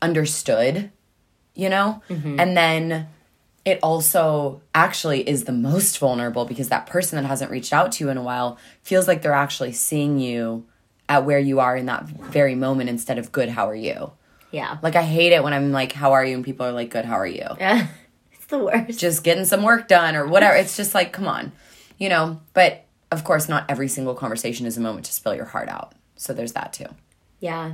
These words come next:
Speaker 1: Just depends on the dynamic of the relationship, right?
Speaker 2: Yeah. For sure.
Speaker 1: Yeah. Um, <laughs> we, we just started our second round of,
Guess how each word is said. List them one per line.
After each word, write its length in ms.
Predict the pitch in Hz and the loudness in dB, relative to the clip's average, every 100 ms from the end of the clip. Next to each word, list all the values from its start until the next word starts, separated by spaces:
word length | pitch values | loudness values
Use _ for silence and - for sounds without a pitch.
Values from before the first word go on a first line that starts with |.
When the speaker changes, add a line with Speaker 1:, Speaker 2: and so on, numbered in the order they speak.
| 156 _ | -12 _
Speaker 1:
Just 160 | - | -14
depends 300 | 220 254 233 | -6 0 2
on 80 | 233 | 2
the 80 | 226 | 2
dynamic 400 | 196 185 185 185 | 0 0 -2 -4
of 80 | 180 | -6
the 80 | |
relationship, 560 | 170 170 202 151 - - | -4 -6 -6 -8 -10 -6
right? 260 | - 160 - _ _ _ - | -4 -4 -8 _ _ _ -10
Speaker 2:
Yeah. 360 | 156 151 143 - _ _ _ _ _ _ _ _ _ _ | -4 -4 -6 -12 _ _ _ _ _ _ _ _ _ _
For 160 | 175 165 | -12 -10
sure. 340 | 165 - 165 - _ _ _ _ _ _ | -10 -10 -12 -18 _ _ _ _ _ _
Speaker 1:
Yeah. 240 | 139 120 139 - _ - 202 - | -10 -10 -12 -20 _ -20 -20 -2
Um, 380 | 190 180 165 160 - - | 2 4 4 0 -2 2
<laughs> 340 | 240 247 - - _ _ - | 4 4 2 -8 _ _ -14
we, 380 | 175 190 180 | -6 -2 -2
we 160 | 180 190 | -2 -4
just 200 | 160 160 | -4 -2
started 420 | 170 151 139 135 - | 2 4 2 0 2
our 320 | 143 135 135 | 4 4 2
second 300 | - 135 135 | -2 -4 -4
round 220 | 131 131 | -2 0
of, 280 | 123 123 | -2 -2